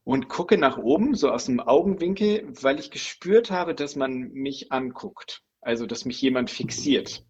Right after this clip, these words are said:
und das war offensichtlich nicht der Notsan, nicht mein Partner der Nacht, sondern das war eine, äh, ältere Dame, so Mitte achtzig,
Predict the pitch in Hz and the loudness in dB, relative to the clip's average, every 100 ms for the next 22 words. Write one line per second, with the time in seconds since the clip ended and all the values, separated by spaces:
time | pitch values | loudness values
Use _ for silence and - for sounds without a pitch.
0 | _ 123 117 120 120 127 123 131 - 131 | _ -6 -4 -4 -4 -4 -2 -2 -4 -6
1 | 131 143 - 160 156 156 - 92 87 101 | -4 -4 -4 -2 0 -2 -2 -6 -6 -10
2 | - 127 131 131 135 127 113 120 127 - | -6 -6 -4 -4 -2 -2 -2 0 -2 -4
3 | - - _ - - - - - _ - | -14 -20 _ -20 -20 -20 -20 -20 _ 2
4 | 127 151 156 147 135 143 139 139 139 135 | 2 4 0 2 2 2 2 0 2 2
5 | 139 - 127 127 123 123 131 - 147 95 | -2 -4 -4 -2 -2 -2 -4 -2 -4 -2
6 | 92 107 160 320 - 107 107 101 107 110 | -2 -2 -4 -6 -6 -2 -2 -4 -12 -16
7 | 107 123 131 110 110 - - 254 - | -10 -8 -6 -6 -8 -8 -6 -6 -8